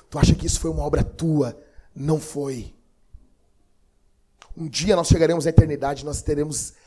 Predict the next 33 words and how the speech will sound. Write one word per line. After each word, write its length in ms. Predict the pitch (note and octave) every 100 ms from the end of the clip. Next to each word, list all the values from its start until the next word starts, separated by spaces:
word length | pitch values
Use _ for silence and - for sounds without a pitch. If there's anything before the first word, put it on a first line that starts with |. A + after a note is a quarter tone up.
| - -
a 80 | D3+
noção 760 | E3 D#3 - - D#3 C#3+ A2+ - _ _
que 120 | D#3+
nunca 560 | C#3+ D3 B3+ C4+ - -
foi 380 | - D#3+ F3+
a 60 | D3+
nossa 420 | B2+ C#3+ - -
vo-, 300 | C#3+ A2+ B2 - - -
a 80 |
nossa 220 | C#3+ C#3 C#3+
força, 520 | - C3+ C3+ - G#2+ - -
nunca 380 | F3 A3+ A3+ E3+
foi 340 | - D#3 E3
a 60 | D3
nossa 380 | C#3 D3 - C3
obra, 500 | A2+ B2 B2 - - -
sempre 480 | - - - G#3+ -
foi 160 | - F3+
o 60 |
poder 400 | E3 F3+ D3 D#3
de 160 | D3+ C3
Deus. 560 | A2+ A2+ - - - _ _ _ _ _ - - _ _ _ _ _ _ _
O 80 | -
Rodrigo 320 | D3+ D#3 F3+
disse 160 | D#3+ F3+
que 80 | F3+
nós 120 | E3+
vamos 160 | E3+ C#3+
ver 80 |
alguns 260 | F3 E3+ -
filmes 500 | - F#3+ E3+ C3 -
na 80 | D3
eternidade. 680 | D3 D3 C#3 C3 B2 -